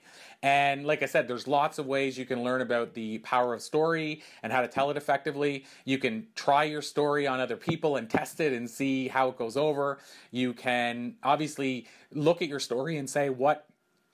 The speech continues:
are the parts that are universal elements that people could relate to and people will connect with?" But at the end of the day, just know the importance of storytelling and what it can do for your talk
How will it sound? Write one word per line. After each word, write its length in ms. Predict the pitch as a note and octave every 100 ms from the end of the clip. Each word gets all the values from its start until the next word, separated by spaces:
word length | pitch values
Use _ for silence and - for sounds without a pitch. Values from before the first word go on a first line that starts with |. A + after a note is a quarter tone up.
| _ -
are 100 | D3
the 80 | C3+
parts 420 | - B2+ B2+ -
that 280 | B2+ A#2+ A#2
are 320 | B2 A2+ G#2+ - - -
universal 400 | D3 C3 C3 -
elements 460 | C#3 D3+ C#3+ C#3+
that 200 | C#3+ A#2
people 240 | - B2 B2
could 160 | B2
relate 360 | G#2+ G#2+ D3+ D#3+
to 280 | - D3+ C#3+
and 140 | A2+
people 300 | B2+ B2 A#2+
will 280 | A#2 A2+ A2 - -
connect 380 | - B2 C#3+ -
with?" 320 | D3+ D#3 - _ - - _ -
But 200 | C#3+ D3
at 100 | D3+
the 100 | E3+
end 100 | F#3
of 60 | F#3
the 80 |
day, 320 | D3 C#3 C3 B2
just 240 | D3 -
know 200 | C#3 C#3
the 120 | C3
importance 540 | B2+ - C3+ C3+ C3 -
of 380 | A#2 A2+ A2+ A2+
storytelling 720 | - A#2+ A#2+ A#2+ G2+ F#2 F#2
and 240 | A2 G#2+ A#2
what 140 | C#3+
it 80 | D#3+
can 160 | C#3
do 160 | B2 B2+
for 100 | C3+
your 160 | A2+ G2+
talk 420 | - A2+ F#2+